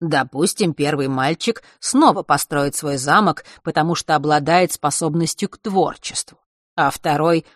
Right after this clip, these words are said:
так и будет стремиться к их разрушению. Как думаете, что надо сделать мальчику, строящему замки, чтобы уберечь их от разрушения? "Постараться самому защитить свой замок", мгновенно ответил Фэш.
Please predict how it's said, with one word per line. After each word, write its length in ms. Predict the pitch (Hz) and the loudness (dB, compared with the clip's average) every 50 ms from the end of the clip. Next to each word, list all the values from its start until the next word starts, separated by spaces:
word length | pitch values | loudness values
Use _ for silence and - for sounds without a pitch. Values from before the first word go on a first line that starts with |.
| _ _ | _ _
так 220 | - 190 160 - 196 | 0 0 0 2 0
и 80 | 185 | 0
будет 320 | 180 185 226 - 160 143 - | 0 2 0 -2 -2 -4 -8
стремиться 540 | - - 151 160 160 156 147 - - 156 | -6 -4 -2 -2 -2 -2 -2 -4 -6 -6
к 80 | - 170 | -4 -4
их 120 | 156 - | -6 -4
разрушению. 800 | - 160 165 156 170 190 208 - - - - - - 101 - _ _ _ _ _ _ _ _ _ _ _ _ _ _ _ _ | -2 -4 -2 -2 0 0 0 -2 -2 -6 -6 -8 -10 -18 -20 _ _ _ _ _ _ _ _ _ _ _ _ _ _ _ _
Как 280 | - 220 160 135 123 123 123 | 2 4 4 4 2 -2 -4
думаете, 580 | 143 139 135 127 127 - 127 - - - - _ _ _ _ _ _ | -4 -4 -4 -6 -12 -16 -16 -12 -12 -12 -12 _ _ _ _ _ _
что 380 | - - - - - 214 190 | -10 -10 -6 2 6 6 6
надо 320 | 165 156 156 147 135 147 139 | 6 6 2 2 0 0 -4
сделать 460 | 131 131 156 170 156 147 135 - - | -4 -2 0 0 0 0 -2 -4 -4
мальчику, 560 | 143 143 151 175 175 151 - - 156 - 160 | -2 0 2 2 0 0 -4 -8 -8 -6 -6
строящему 680 | 143 - - 160 170 165 151 - - - 147 143 139 | -8 -6 -2 0 0 2 0 0 -2 -2 -2 -2 -2
замки, 600 | 131 131 160 190 226 262 254 - - - - - _ _ _ | -2 0 2 4 4 6 4 2 0 -4 -10 -10 _ _ _
чтобы 400 | - - - 208 180 165 202 - - | -14 -4 -2 0 2 2 0 0 0
уберечь 640 | 214 202 170 147 165 160 160 180 214 226 214 - 180 | -2 -2 0 2 2 2 4 6 4 4 4 2 -4
их 180 | 151 - - _ - | -4 -4 -8 _ -4
от 180 | - 185 - - | -4 -2 0 2
разрушения? 960 | 190 190 175 180 190 214 208 - - - 202 143 135 131 123 117 104 - _ _ _ _ _ _ _ _ _ _ _ _ _ _ _ - | 2 2 2 2 2 0 0 0 0 0 0 0 -2 -4 -12 -14 -16 -18 _ _ _ _ _ _ _ _ _ _ _ _ _ _ _ -8
"Постараться 680 | - 147 - - - - 170 165 175 170 151 - - 175 | -6 -6 -6 -6 -2 2 2 4 4 4 2 2 -2 -4
самому 440 | - - 180 185 190 208 214 202 156 | -2 0 2 4 6 6 4 4 0
защитить 460 | 143 147 - - 156 - 156 139 - | 0 -2 -2 -2 -4 -4 -4 -6 -4
свой 180 | - 156 165 160 | -2 -2 0 0
замок", 420 | 147 175 160 139 127 131 _ _ _ _ _ - | 2 2 2 2 2 -2 _ _ _ _ _ -8
мгновенно 600 | 170 160 180 165 151 143 170 180 170 151 139 131 | -2 0 0 0 0 0 0 -2 -2 -2 -2 -4
ответил 380 | 131 - 143 131 - 156 156 156 | -4 -4 -8 -8 -6 -6 -8 -8
Фэш. 400 | - - 135 123 - - - | -8 -10 -10 -10 -10 -12 -12